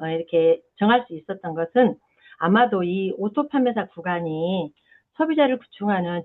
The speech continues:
중요한 시기라서 그렇게 정하신 것 같습니다. 그래서 부제로 오토 그림을 그리자,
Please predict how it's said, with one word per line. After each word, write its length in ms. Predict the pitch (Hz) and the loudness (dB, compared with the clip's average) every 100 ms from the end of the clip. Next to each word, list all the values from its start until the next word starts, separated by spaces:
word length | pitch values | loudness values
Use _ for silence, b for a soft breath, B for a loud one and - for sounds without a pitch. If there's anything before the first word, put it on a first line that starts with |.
| - | -8
중요한 760 | 240 269 285 277 170 165 180 147 | 0 6 8 8 6 2 -2 -6
시기라서 680 | - 240 247 175 - 226 - | -8 -2 0 0 0 0 0
그렇게 240 | 175 175 165 | -12 -14 -8
정하신 340 | 202 196 185 156 | -4 -4 -4 -12
것 120 | 156 | -16
같습니다. 720 | 165 - 208 175 160 156 147 151 _ _ _ _ _ _ _ _ _ _ b b | -16 -4 -2 -2 -4 -8 -8 -14 _ _ _ _ _ _ _ _ _ _ b b
그래서 680 | - 214 226 208 190 190 175 | 0 4 4 4 4 4 2
부제로 680 | 185 208 202 170 180 185 160 _ _ | 0 0 2 0 0 0 -4 _ _
오토 500 | - 254 269 269 262 | -2 -2 -2 -2 0
그림을 420 | 247 190 190 180 175 | -2 -4 -4 -6 -8
그리자, 600 | 170 175 165 165 156 | -10 -8 -4 -4 -4